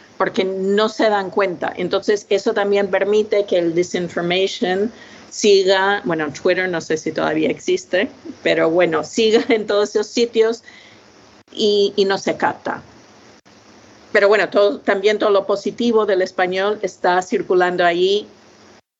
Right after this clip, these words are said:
debajo de la conciencia de las personas que no lo hablan.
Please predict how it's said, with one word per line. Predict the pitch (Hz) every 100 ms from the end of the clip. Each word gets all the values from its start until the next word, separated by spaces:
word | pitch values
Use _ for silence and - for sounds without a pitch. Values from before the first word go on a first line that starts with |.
| -
debajo | 196 180 175 170 175 - 202
de | 185
la | 170
conciencia | 170 160 - 180 180 - 202 180
de | 180 165
las | 160 -
personas | 160 - 175 175 180 180 - -
que | -
no | 160 156
lo | 156 -
hablan. | - -